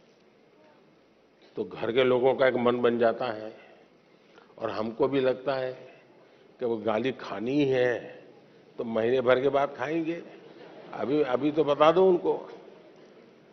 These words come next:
और उसका परिणाम ये आता है कि vacation का जो time होता है, परिवार ने मान लिया होता है कि तुम सच बोल रहे हो, और तुमने,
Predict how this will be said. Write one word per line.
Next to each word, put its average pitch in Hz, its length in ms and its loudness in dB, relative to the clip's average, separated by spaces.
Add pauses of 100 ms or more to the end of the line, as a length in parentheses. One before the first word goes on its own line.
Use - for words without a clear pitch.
(1000)
और 170 140 6
उसका 214 240 4
परिणाम 175 600 6
ये 147 60 6
आता 110 340 4
है 113 560 -6 (1120)
कि 185 160 2
vacation 175 680 0
का 190 120 0
जो 196 120 0
time 147 360 2
होता 131 280 -4
है, 123 160 -4
परिवार 139 560 -2
ने 160 120 0
मान 131 380 4
लिया 135 200 2
होता 104 260 -4
है 127 100 -12
कि 143 100 -14
तुम 170 120 -4
सच 127 220 -4
बोल 98 280 -6
रहे 87 220 -14
हो, 87 100 -20 (1500)
और 170 280 0
तुमने, 196 640 6